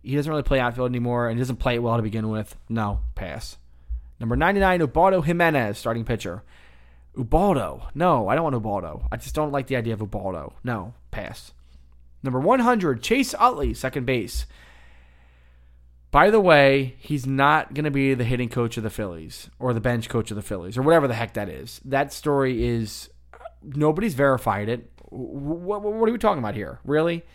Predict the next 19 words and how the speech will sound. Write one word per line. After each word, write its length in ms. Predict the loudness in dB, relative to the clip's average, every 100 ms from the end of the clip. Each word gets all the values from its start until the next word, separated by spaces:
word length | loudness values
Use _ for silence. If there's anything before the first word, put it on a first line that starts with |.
| -20
He 140 | -6 -2
hasn't 240 | -2 -2
retired. 560 | -4 -2 -2 0 -4 -4
There's 140 | -4
been 200 | -2 -2
no 160 | 0 0
talk 220 | 0 -2
about 200 | -2 -4
him, 360 | -2 -2 -2 -6 -12 -12
no 180 | -4 -2
talk 240 | 4 2 4
from 240 | 0 2
him 200 | 0 -2
about 200 | -4 -4
what 100 | -4
he 40 |
wants 160 | -4 -6
to 60 | -6
do. 300 | -4 -4